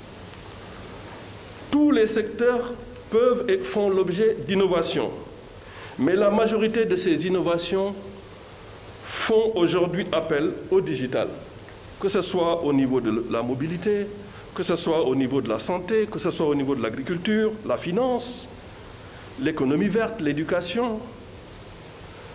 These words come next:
Le rôle de l'État est d'abord, pour ce qui concerne l'innovation, donc, de mettre en place, Madame le ministre,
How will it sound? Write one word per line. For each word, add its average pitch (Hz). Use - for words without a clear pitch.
Le 190
rôle 254
de 180
l'État 214
est 226
d'abord, 190
pour 185
ce -
qui -
concerne 175
l'innovation, 143
donc, 151
de 170
mettre 220
en 165
place, -
Madame 127
le 135
ministre, 190